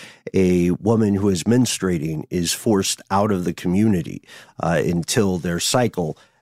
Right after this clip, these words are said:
has changed. Uh, theocracies, monarchies, they were no better. They did the same thing.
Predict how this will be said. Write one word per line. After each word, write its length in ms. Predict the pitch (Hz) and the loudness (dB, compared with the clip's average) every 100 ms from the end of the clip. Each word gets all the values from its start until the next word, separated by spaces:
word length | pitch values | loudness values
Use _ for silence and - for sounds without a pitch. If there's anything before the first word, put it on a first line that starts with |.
| - | -4
has 280 | 87 - - | -2 -2 -2
changed. 560 | 151 135 90 - - - - - | 0 2 0 -6 -12 -14 -18 -2
Uh, 220 | 113 104 - - | 0 0 -6 -8
theocracies, 920 | - 127 110 - 120 - 123 131 - | 0 2 2 0 -2 0 0 -2 -4
monarchies, 800 | 95 101 107 104 107 117 127 - | 0 2 2 0 -2 -2 -2 -2
they 60 | 98 | -2
were 180 | 85 85 | -2 0
no 320 | 95 120 110 | 2 4 2
better. 400 | 98 101 120 151 _ - | 2 0 0 -2 _ -2
They 200 | 101 101 | 0 0
did 240 | 113 90 | 0 -2
the 120 | 82 | -4
same 460 | - - 113 110 107 | -2 0 2 2 0
thing. 400 | - 101 110 | 2 2 2